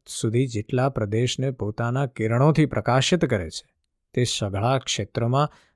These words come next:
આમનું નિષ્કંટક રાજ્ય રહેશે. આ પોતાના કાર્યોથી બધા લોકોને સુખી કરશે, તેમનું રંજન કરશે. આમાં,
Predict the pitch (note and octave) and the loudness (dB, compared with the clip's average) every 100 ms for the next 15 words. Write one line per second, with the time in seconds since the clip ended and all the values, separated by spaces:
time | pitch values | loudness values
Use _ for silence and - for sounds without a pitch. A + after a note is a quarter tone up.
0 | - A#2 B2 C#3 A2+ G#2+ C3 - - G2+ | -2 0 2 2 2 2 0 -2 -6 -4
1 | A#2+ C3 G#2 F2 A#2+ A2+ A2+ F2+ E2 - | -2 -2 -4 -2 -2 0 -2 -2 -8 -10
2 | - - _ _ _ _ _ _ _ _ | -12 -18 _ _ _ _ _ _ _ _
3 | _ _ _ - A2 A#2 A#2 A2 A#2+ A#2+ | _ _ _ -8 -4 -2 -2 -2 0 0
4 | B2+ B2+ A#2 A2+ A#2+ B2+ C3 G#2+ G#2 B2 | 0 0 0 2 2 2 2 0 0 2
5 | C3 A#2+ A2+ C3 C3 C3 - A2 C#3 C#3 | 4 4 4 2 2 2 0 2 4 4
6 | B2 - D#3+ - _ _ _ _ - B2 | 2 0 -4 -6 _ _ _ _ 2 4
7 | C3 A#2+ G2 G2+ G#2+ C3+ C#3 C3+ - D#3 | 6 4 4 2 4 4 4 2 2 -2
8 | A#2+ _ _ _ _ _ _ _ _ _ | -4 _ _ _ _ _ _ _ _ _
9 | _ _ _ _ - A2+ A2+ B2+ D3+ | _ _ _ _ -8 -4 0 0 0